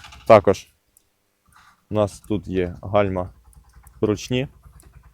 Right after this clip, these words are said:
ди-, е, гідравлічні, звичайно ж, управління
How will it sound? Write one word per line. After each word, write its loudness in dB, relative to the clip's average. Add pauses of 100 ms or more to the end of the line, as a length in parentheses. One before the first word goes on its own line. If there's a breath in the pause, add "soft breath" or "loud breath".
(800)
ди-, -2
е, -2
гідравлічні, -2
звичайно -2
ж, -20 (480 loud breath)
управління 0